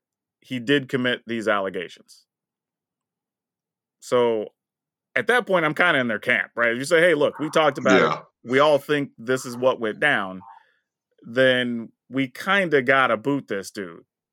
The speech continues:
Speaker 1: You know what I mean? Like, there's not much
Speaker 2: Yeah.
Speaker 1: more to it. Then
Speaker 2: And
Speaker 1: if
Speaker 2: that
Speaker 1: you're
Speaker 2: apparently
Speaker 1: def-
Speaker 2: is, I guess, not <laughs> what ended up happening.
Speaker 1: Yeah, like, and then if y'all are like, "Well, I don't know." Like, wait, no, if you think he did it,
Speaker 2: Yeah, if you think he
Speaker 1: then, like,
Speaker 2: harassed somebody, it's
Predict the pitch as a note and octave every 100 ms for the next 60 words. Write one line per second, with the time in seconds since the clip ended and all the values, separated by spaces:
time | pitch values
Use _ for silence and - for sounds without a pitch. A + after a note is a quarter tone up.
0 | _ B2+ C#3 D3 C#3+ D3 D#3+ D3+ C#3+ C3
1 | - C#3 B2+ D3+ D3 C3+ C3 C3+ G#2+ A2+
2 | - C#3+ A2 E2 _ _ _ _ _ _
3 | _ _ _ _ _ - C3 D#3+ G#2 G#2+
4 | G#2+ A2 G#2+ G#2 G2+ F#2 F2+ F#2 F#2 F2+
5 | F2 - F2 F2+ G#2+ A#2+ A#2 B2 A2+ B2+
6 | B2+ A#2+ A#2 A2+ B2+ A#2+ A#2 A#2 A2 A#2+
7 | - - - - G#3+ D#4 G#3+ B2 C3+ D#3
8 | E3+ E3 A3 G#3 E3 F3 F#3 E3 C3+ B2
9 | A#3 A#3+ A#3 A3 G#3+ G3+ F#3 E3 - -
10 | F#3+ E3+ C#3 A#2 G2 F2+ F#2 - E3+ F#3
11 | B3 B3 D#4+ F3 B2+ F#3+ A3+ A#3 G#3 E3+
12 | A3+ D#4 D3+ D3 C#4+ A#4+ F4 - C4 F#4
13 | - G#3 G#3+ G3 - D4 G4 F3+ D3+ D3+
14 | E3 D3+ A3 -